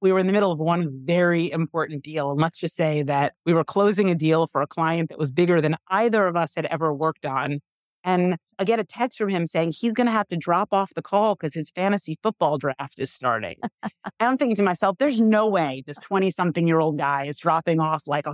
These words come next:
Speaker 1: two million dollar movie deal," which was the biggest thing that we had ever seen. And sure enough, like, thirty seconds later, I am on the phone with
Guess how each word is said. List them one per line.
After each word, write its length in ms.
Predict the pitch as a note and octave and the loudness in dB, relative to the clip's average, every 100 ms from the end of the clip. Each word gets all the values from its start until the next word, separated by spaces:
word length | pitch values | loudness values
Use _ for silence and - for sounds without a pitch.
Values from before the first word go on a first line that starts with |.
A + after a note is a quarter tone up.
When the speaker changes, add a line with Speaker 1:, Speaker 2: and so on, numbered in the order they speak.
| - | -10
Speaker 1:
two 200 | - D#4 | 2 4
million 440 | B3 B3+ C4+ A#3+ A3 | 6 6 4 2 2
dollar 300 | A3 G#3+ G#3 | 2 2 2
movie 300 | G3+ A#3+ G#3 | 4 2 2
deal," 180 | F3 E3+ | 0 0
which 140 | F3 | -2
was 80 | E3 | -4
the 60 | E3 | -4
biggest 340 | D3+ A3+ A#3 | -2 0 0
thing 160 | A3 G#3 | 2 2
that 100 | G3 | 2
we 80 | F#3 | 2
had 80 | E3+ | 0
ever 180 | E3+ E3+ | 0 0
seen. 360 | B3 G3+ D#3+ - - _ - | 0 0 -2 -10 -20 _ 0
And 140 | A#3 | 0
sure 320 | - D4 D4+ | 2 4 4
enough, 400 | C#4 C4 G#3+ F3 - _ _ - | 4 2 2 -2 -6 _ _ -2
like, 160 | A3+ | -2
thirty 360 | - C#4+ C#4+ C#4+ | -2 0 2 0
seconds 400 | C#4 C4 B3 A3 | 0 -2 -2 0
later, 300 | A#3 A3 - G#3 | 2 2 0 -2
I 180 | G#3 | -2
am 160 | B3 A#3+ | 2 2
on 140 | A3 A3 | 2 0
the 80 | |
phone 480 | F#3+ A3+ A3 F3 E3 - - _ | 0 0 0 0 -4 -8 -16 _
with 160 | G3 | -6